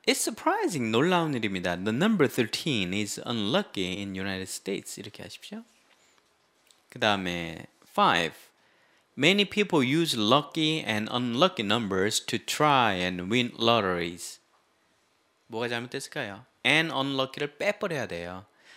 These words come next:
사람들은 복권에 당첨되기 위해서 lucky numbers를 쓰지 왜 unlucky numbers를 왜 써요? 그렇죠? 그러니까 lucky numbers만 남기시면 됩니다. 자, 그 다음에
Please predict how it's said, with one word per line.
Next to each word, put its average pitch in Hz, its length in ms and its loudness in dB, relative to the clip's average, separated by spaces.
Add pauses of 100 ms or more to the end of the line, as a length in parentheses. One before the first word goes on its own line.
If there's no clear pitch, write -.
(120)
사람들은 180 1080 0
복권에 165 340 4
당첨되기 139 520 -2
위해서 117 360 4
lucky 160 480 8
numbers를 131 600 6
쓰지 131 300 -6
왜 156 260 0
unlucky 117 360 -2
numbers를 107 460 -6
왜 104 100 -6
써요? - 260 -12
그렇죠? 120 360 -12 (480)
그러니까 92 340 -4
lucky 143 600 4
numbers만 101 960 2
남기시면 90 520 -8
됩니다. 82 380 -18 (1160)
자, 92 140 -12
그 - 80 -18
다음에 104 420 -2